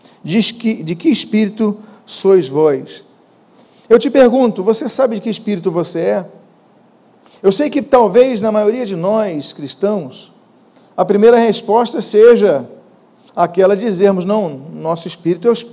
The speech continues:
pertence ao Espírito de Deus. Nós pertencemos ao Espírito Santo." Mas a pergunta que Jesus faz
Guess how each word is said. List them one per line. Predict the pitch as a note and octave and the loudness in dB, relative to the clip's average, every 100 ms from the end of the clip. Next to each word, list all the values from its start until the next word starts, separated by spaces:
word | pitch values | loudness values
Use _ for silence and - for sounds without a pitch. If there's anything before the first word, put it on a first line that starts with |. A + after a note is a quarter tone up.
| - F3 - | -20 -18 -6
pertence | D#3+ D#3+ F#3+ G3 | -6 -4 -6 -6
ao | |
Espírito | F#3 - E3+ F3 | -6 -4 -4 -6
de | C3 | 0
Deus. | D#3+ F#3+ C#3 - - _ _ _ _ | 2 2 -2 -12 -20 _ _ _ _
Nós | D#3+ F#3+ G#3+ | 0 2 2
pertencemos | - G#3 G#3 E3 - G#3+ A3 | -2 -4 -4 -8 -8 -6 -4
ao | G3+ | -4
Espírito | F#3+ - E3+ D3+ | -6 -4 -4 -4
Santo." | C#3 E3+ D3+ A#2 - _ _ _ _ _ _ _ _ _ _ - | -12 -10 -12 -14 -20 _ _ _ _ _ _ _ _ _ _ -4
Mas | B3 C#4 | 0 2
a | D#4 | 2
pergunta | D4+ G#3+ G3 D4+ C#4+ F#3 C3+ B2 A#2+ _ _ | 4 4 4 0 0 -2 -2 -4 -16 _ _
que | G#3+ | -6
Jesus | F#3 F#3+ G#3 - | -2 0 -2 -4
faz | G3 A3+ A3+ C#3 - | -2 0 -2 -6 -12